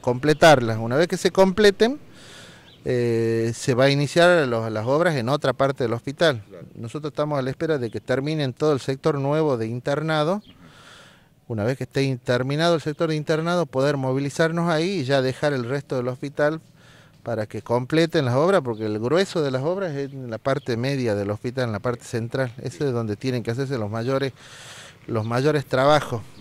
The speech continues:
Speaker 1: Es provisión de gases centrales, recambio de las instalaciones eléctricas, recambio de instalación sanitaria,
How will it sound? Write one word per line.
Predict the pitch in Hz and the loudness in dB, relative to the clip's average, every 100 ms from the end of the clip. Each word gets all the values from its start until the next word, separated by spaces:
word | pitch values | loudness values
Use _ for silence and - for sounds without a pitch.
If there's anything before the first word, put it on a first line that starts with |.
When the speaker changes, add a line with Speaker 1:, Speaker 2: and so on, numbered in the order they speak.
| - - | -18 -10
Speaker 1:
Es | 127 104 | -8 -6
provisión | 117 120 120 139 120 | -4 -2 -2 -4 -2
de | 113 107 104 104 | 0 0 0 0
gases | 110 120 117 | 0 -2 -4
centrales, | 113 117 156 165 160 147 131 113 | -4 -2 4 6 6 4 2 0
recambio | 117 - 127 123 113 | -2 0 0 2 2
de | 107 110 107 - - - - - | 2 0 -2 -8 -20 -20 -20 -12
las | 117 113 | -4 0
instalaciones | 117 110 120 117 131 117 | 0 2 0 2 -2 0
eléctricas, | 117 143 160 135 131 113 107 | 0 2 0 0 -4 -4 -2
recambio | 117 139 127 117 | -2 -2 0 0
de | |
instalación | 113 120 117 131 113 | 0 -2 -2 -4 -6
sanitaria, | 120 120 123 - 147 139 131 123 117 | -4 -6 -4 2 4 4 2 0 -2